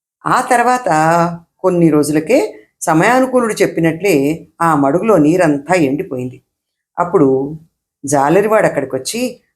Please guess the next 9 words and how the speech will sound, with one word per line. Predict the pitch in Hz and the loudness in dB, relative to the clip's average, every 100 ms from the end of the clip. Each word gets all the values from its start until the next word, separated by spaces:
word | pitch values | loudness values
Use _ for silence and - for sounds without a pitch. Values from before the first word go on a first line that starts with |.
| - | -4
"ఆహా, | 160 143 160 160 - - | -2 0 -2 -2 -6 -2
మన | 160 | 0
పంట | 156 147 156 | 0 -2 -2
పండింది," | - 175 202 143 120 | 0 0 2 0 -2
అనుకుంటూ | 151 151 175 175 220 139 143 147 _ _ - | 0 0 0 -2 0 2 2 -2 _ _ -6
అందులో | 175 226 262 190 | -2 2 4 4
ఉన్న | 160 | 2
చేపల్ని | 147 160 165 165 139 208 427 - - | 0 -2 -2 -2 -2 -2 -4 -8 -6
పట్టుకున్నాడు. | 160 - - 123 131 | -6 -6 -16 -16 -16